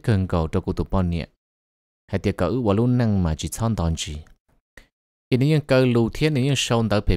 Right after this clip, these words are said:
phê cơn cầu là một trâu của tụi bao nhiêu nên nó khó Facebook lấy khó Messenger. Thì cú bỏ chè, cú thấy chỉ chỉ cơn cầu cho của tụi bao nhiêu hay tiêu chả của tụi bao nhiêu tới mua lon trâu trong bọn ta, anh họ trực tiếp cú. Anh họ chia này nó ước là một xí dụ ở đó chỉ.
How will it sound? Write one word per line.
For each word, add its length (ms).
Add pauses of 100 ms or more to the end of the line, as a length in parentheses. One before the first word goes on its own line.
phê 220
cơn 260
cầu 340
là 100
một 180
trâu 220
của 120
tụi 180
bao 120
nhiêu 240
nên 140
nó 100
khó 180
Facebook 500
lấy 140
khó 160
Messenger. 560 (1200)
Thì 80
cú 240
bỏ 200
chè, 400
cú 120
thấy 280
chỉ 200
chỉ 200
cơn 220
cầu 160
cho 100
của 100
tụi 160
bao 100
nhiêu 160
hay 100
tiêu 240
chả 200
của 100
tụi 180
bao 120
nhiêu 160
tới 140
mua 140
lon 180
trâu 120
trong 220
bọn 200
ta, 180
anh 160
họ 120
trực 240
tiếp 120 (120)
cú. 220 (840)
Anh 120
họ 120
chia 400
này 120
nó 140
ước 120
là 100
một 160
xí 160
dụ 220
ở 60
đó 160
chỉ. 300